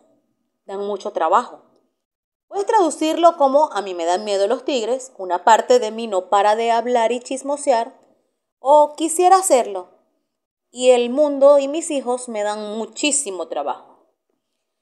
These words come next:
El proyectarte en otra persona evita que asumas la responsabilidad por ti mismo, por lo que dices.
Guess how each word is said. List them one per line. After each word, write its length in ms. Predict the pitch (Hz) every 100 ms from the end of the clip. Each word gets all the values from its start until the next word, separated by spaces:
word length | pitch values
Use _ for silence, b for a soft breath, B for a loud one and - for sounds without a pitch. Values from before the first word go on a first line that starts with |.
| _ _ -
El 100 | 262
proyectarte 720 | 349 349 339 - 381 415 427
en 120 | 403
otra 220 | 381 381
persona 460 | 370 302 302 330 262
evita 300 | 254 269 320
que 100 | 285
asumas 400 | 269 302 262 214
la 80 | 202
responsabilidad 920 | 202 196 208 196 196 196 196 254 254
por 160 | 180 175
ti 160 | 226
mismo, 760 | 226 247 240 - 170 131 - _
por 160 | 220 220
lo 100 | 190
que 180 | 190 185
dices. 580 | 214 208 - - -